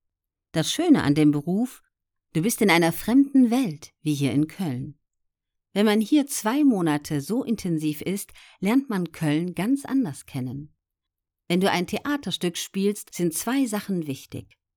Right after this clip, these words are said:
Dass das Stück und die Partner gut sind und dass du dann Erfolg hast.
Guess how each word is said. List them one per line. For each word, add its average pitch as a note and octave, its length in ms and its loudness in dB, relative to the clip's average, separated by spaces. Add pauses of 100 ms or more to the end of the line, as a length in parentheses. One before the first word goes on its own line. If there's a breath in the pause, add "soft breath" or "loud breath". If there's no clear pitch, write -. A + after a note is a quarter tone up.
(300)
Dass D#3 220 -2
das D#3 240 -2
Stück - 440 -6
und D4 220 6
die D4 80 4
Partner G#3 480 -2
gut A3 280 -6
sind C3 360 -10 (340)
und D3 220 0
dass C#3 160 -2
du C#3+ 120 -6
dann E3+ 360 0
Erfolg F3+ 600 -8
hast. - 420 -16